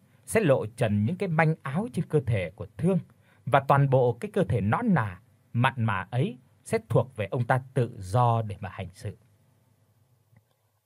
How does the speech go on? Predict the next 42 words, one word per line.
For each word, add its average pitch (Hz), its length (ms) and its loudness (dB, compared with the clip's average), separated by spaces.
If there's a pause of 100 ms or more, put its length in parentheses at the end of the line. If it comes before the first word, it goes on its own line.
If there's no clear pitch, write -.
Đêm 123 240 6
đó, 123 300 0 (480)
vẫn 175 240 4
như 151 280 4
khung 135 240 2
giờ 101 120 0
đêm 110 260 0
qua, 120 280 0 (420)
Thương 165 220 4
đã 190 80 0
có 202 140 0
mặt 123 200 2
tại 110 120 -4
nhà 95 180 -2
xác. 190 300 -6 (800)
Hơi 143 320 4
chút 214 140 -2
bất 214 180 0
ngờ 98 400 0
khi 135 260 0
hôm 135 160 2
qua 123 200 2
đến 139 220 4
nơi 123 200 2 (360)
thì 160 80 0
đã 190 180 4
thấy 208 220 0
Thanh 175 240 2
rồi, 107 200 0 (380)
mà 127 120 2
hôm 151 200 4
nay 143 200 4
lại 110 280 -2
chờ 113 220 2
hơn 135 260 4
nửa 107 140 2 (120)
tiếng 170 280 0
vẫn 170 240 2
không 139 200 -2
có 170 140 -4
thấy 156 160 -4
đâu. 107 180 -4